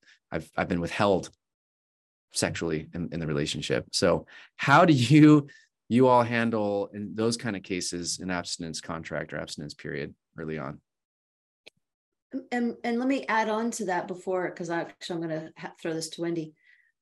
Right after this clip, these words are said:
Speaker 2: The experience of, to make sure I'm on track with you, Dan, the betrayed partner,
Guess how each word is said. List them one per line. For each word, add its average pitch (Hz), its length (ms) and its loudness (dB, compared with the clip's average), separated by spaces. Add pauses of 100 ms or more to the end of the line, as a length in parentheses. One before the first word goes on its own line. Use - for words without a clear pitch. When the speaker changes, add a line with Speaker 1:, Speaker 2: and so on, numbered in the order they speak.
(120)
Speaker 2:
The 190 340 4
experience 208 800 -2
of, 170 340 -4 (460)
to 190 140 -4
make 196 180 2
sure 196 160 0
I'm 175 160 2
on 170 100 0
track 175 280 -2
with 170 160 -6
you, 208 80 0
Dan, 160 320 -2 (800)
the 196 180 -4
betrayed 202 480 0
partner, 165 680 -2